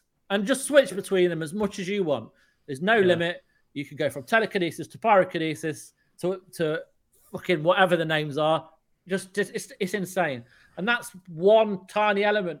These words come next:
Speaker 1: of the overall gameplay.
Speaker 2: Mm.
Speaker 1: So when they do go, "Right, you can now use eight of your friends' abilities to connect to your S A S thing and just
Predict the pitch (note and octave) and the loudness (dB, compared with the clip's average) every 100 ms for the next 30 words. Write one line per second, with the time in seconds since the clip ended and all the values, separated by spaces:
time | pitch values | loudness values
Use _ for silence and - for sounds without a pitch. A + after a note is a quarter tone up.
0 | - E3+ F3+ D#3+ G3 F#3 E3+ D#3+ D3+ C3+ | -4 -4 -2 0 2 0 -4 -2 -2 -2
1 | D3+ F#3 F3 G#2+ G#2+ F#2 - _ - - | 2 2 2 -6 -10 -12 -18 _ -16 -16
2 | _ _ _ _ _ _ - G3 B3+ C4 | _ _ _ _ _ _ 4 6 6 4
3 | A#3 F3 G3 G#3+ F#3+ F#3+ E3 C3 A#2+ D3+ | 0 -2 -2 -2 4 4 4 0 -6 -2
4 | D3 A#2 - _ _ _ _ _ _ B2 | -2 -2 -8 _ _ _ _ _ _ -16
5 | - D3+ D#3 D3+ C#3 C3 _ _ - C3+ | -6 -2 0 0 0 -4 _ _ -10 -6
6 | C3 - E3+ D#3+ C#3 C3 D3 C3 A#2+ B2 | -6 -4 -4 -4 -6 -6 -4 -6 -8 -10
7 | A#2 - A2+ A2+ - - - B2+ - - | -10 -12 -14 -16 -18 -14 -10 -8 -8 -8
8 | B2+ B2 A#2 - A#2 A#2+ - - A2 A2 | -6 -4 -6 -4 -2 -4 -8 -8 -8 -8
9 | G#2+ _ _ _ _ - C3 A#2+ A2+ - | -18 _ _ _ _ -6 -4 -4 -8 -10
10 | A#2+ - | -12 -12